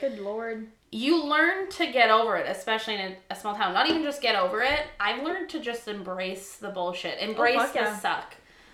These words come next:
Speaker 2: I heard that in a movie once, and I was like,
Speaker 1: <laughs>
Speaker 2: "I'll embrace it."
Speaker 1: Say what you gotta say, bitch.
Speaker 2: Yeah, literally, say whatever it is you need to say, which we've had a lot of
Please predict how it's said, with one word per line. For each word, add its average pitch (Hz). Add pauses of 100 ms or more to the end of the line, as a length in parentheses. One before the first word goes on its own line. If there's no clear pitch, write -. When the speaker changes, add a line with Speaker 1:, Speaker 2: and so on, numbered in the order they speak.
(160)
Speaker 2:
I 208
heard 233
that 220
in 208
a 196
movie 190
once, 175
and 190
I 180
was 349
like, 311
Speaker 1:
<laughs> -
Speaker 2:
"I'll 277
embrace 254
it." 269
Speaker 1:
Say 320
what 349
you 339
gotta 254 (100)
say, 285
bitch. -
Speaker 2:
Yeah, 247
literally, 262
say 269
whatever 269
it 254
is 247
you 240
need 226
to 240
say, 208
which 226
we've 220
had 208
a 196
lot 190
of 180